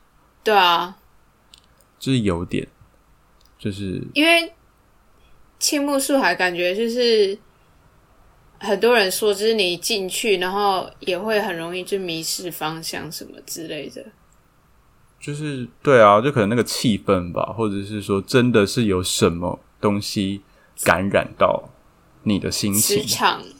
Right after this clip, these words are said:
Speaker 2: 对，对，对，对，对。
Speaker 1: 之类的。
Speaker 2: 对。好啦，这以上呢，
Speaker 1: 哦。
Speaker 2: 就是我今天分享的阿拉斯加一家四口的失-，失踪案。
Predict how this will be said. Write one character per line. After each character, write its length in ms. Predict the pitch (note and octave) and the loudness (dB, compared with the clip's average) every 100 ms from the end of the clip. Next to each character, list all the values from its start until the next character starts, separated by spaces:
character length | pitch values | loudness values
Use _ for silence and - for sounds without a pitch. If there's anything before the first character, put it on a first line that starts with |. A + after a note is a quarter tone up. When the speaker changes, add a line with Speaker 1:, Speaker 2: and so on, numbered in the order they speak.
| _ - | _ -12
Speaker 2:
对， 120 | - F#2+ | -4 -2
对， 120 | F#2 | -2
对， 140 | - | -4
对， 0 | |
对。 0 | |
Speaker 1:
之 220 | - E3 | -6 -8
类 300 | E3 E3+ - - | -8 -8 -10 -14
的。 280 | - - A3 _ _ _ _ _ - | -16 -16 -20 _ _ _ _ _ -10
Speaker 2:
对。 240 | - - _ _ _ _ _ _ _ | -10 -10 _ _ _ _ _ _ _
好 120 | G2 | -2
啦， 160 | G2 G#2 | 0 2
这 160 | B2+ | 0
以 160 | G#2+ G2 | 0 0
上 180 | B2 A#2 | 2 2
呢， 80 | |
Speaker 1:
哦。 40 | G#2 | 2
Speaker 2:
就 100 | A2+ | 0
是 140 | B2 | 2
我 100 | G#2 | 2
今 160 | G2 A2 | 2 -2
天 140 | A2+ | -2
分 160 | A2 A2 | -2 -2
享 260 | G#2+ F2+ | -2 -2
的 160 | F2 F2+ | -4 -2
阿 140 | - | 0
拉 100 | G2+ | 0
斯 160 | G#2 G#2 | 0 -2
加 240 | G2+ G2 | 0 0
一 60 | G2+ | 0
家 180 | G2+ G2 | -2 -2
四 220 | - G2+ | -2 -6
口 160 | - G2+ | -6 -10
的 100 | - | -10
失-， 340 | - G2+ G2 - _ _ _ | -10 -10 -10 -14 _ _ _
失 280 | - - A2+ | -10 -4 -4
踪 240 | A2 A2+ A2 | -2 -2 -2
案。 260 | A2 F#2 | -6 -8